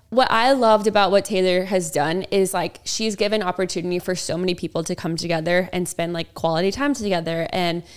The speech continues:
and, like, mother-daughter events and friend event. Like, it just kinda gave life to twenty twenty-three. Don't you agree with her shows and her tour?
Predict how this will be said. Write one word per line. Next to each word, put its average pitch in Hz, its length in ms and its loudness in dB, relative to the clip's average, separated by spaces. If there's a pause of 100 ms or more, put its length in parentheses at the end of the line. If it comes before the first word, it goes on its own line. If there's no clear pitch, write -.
(360)
and, 180 520 2
like, 180 220 0
mother-daughter 220 1040 4
events 175 580 2
and 196 160 -2
friend 262 340 2
event. 196 180 2
Like, 226 180 2
it 262 100 0
just 311 400 0 (260)
kinda 339 260 4
gave 339 260 4
life 180 480 0
to 214 120 2
twenty 202 320 0
twenty-three. 180 760 -4 (140)
Don't 277 280 2
you 339 80 2
agree 220 540 2
with 220 180 0
her 233 160 2
shows 233 560 2
and 208 240 -2
her 208 180 0
tour? 226 520 -2